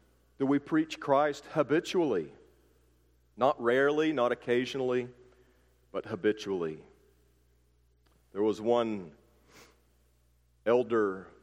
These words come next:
Reformed Baptist brother, who had traveled extensively and had been in congregation after congregation in Reformed Baptist churches across the United States, and he said that he lamented that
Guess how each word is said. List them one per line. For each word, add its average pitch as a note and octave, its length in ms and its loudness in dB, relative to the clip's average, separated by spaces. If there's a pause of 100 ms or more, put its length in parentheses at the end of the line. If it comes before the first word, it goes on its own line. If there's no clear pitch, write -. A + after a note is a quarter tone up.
(960)
Reformed A#2+ 460 -2
Baptist A2+ 720 0
brother, G2+ 480 2 (800)
who B2 140 2
had A2 120 -2
traveled A#2 580 2
extensively G2+ 840 -2
and F#2 80 -2
had F#2 160 -8
been B2 180 2
in A2 300 -2 (560)
congregation B2 720 2
after A#2 260 0
congregation A#2 760 0
in G2 60 -4
Reformed A2 380 -2
Baptist A2+ 380 -2
churches A2 360 -4
across G#2 540 -2
the G#2+ 80 -14
United G#2+ 400 0
States, G#2 420 -2
and F#2+ 100 -4
he G2 80 -4
said G2+ 320 0
that - 120 -4
he A2 140 -4
lamented G#2 720 -4
that F2 200 -4